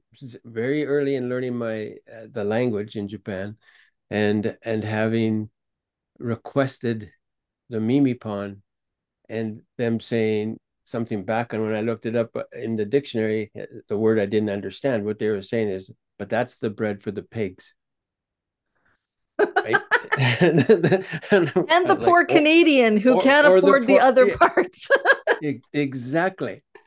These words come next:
Speaker 1: Uh, you know, and, um, the, the whole time there, you know, if you're walking down the street, so you could have young kids y-, holler at you, uh, "This is a pen, this is a pen," 'cause that was something that I guess they felt really important to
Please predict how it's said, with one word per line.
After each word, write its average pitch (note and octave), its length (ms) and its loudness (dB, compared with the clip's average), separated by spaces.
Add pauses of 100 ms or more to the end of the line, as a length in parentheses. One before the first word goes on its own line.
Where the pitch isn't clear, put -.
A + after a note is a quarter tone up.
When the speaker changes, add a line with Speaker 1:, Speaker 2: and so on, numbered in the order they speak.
(500)
Speaker 1:
Uh, C3 220 -6 (260)
you C#3 100 -6
know, B2+ 360 -6
and, C3+ 420 0
um, B2+ 440 -4 (2000)
the, C3 380 -8 (520)
the C3 100 -10
whole D3 160 -4
time C3+ 320 -4
there, B2 360 -2
you G#2+ 160 -6
know, A2 120 -6
if G#2+ 120 -12
you're A#2 140 -4
walking A2+ 400 -4
down A2+ 220 -6
the G#2 100 -10
street, C3+ 400 -6
so A2 260 -10
you C3 160 -10
could B2+ 160 -4
have A#2+ 220 0
young A2+ 340 0 (240)
kids A2+ 300 -8
y-, A2+ 200 -8
holler B2 360 -2
at G#2+ 260 -4
you, G#2+ 280 -4
uh, G2+ 260 -4 (640)
"This D#3+ 280 2
is D#3 140 -4
a D#3 80 2
pen, D3+ 480 -2
this D3+ 240 -6
is C#3+ 140 -8
a C3+ 80 -4
pen," C3 520 -8
'cause G#2 200 -10
that G2 160 -2
was A2+ 180 -8
something C#3+ 440 -2
that A2 200 -4
I A2+ 120 -6
guess C#3 240 -6
they C3+ 120 -4
felt B2 320 -6
really A#2+ 240 -4
important G#2+ 440 -6
to G2+ 280 -12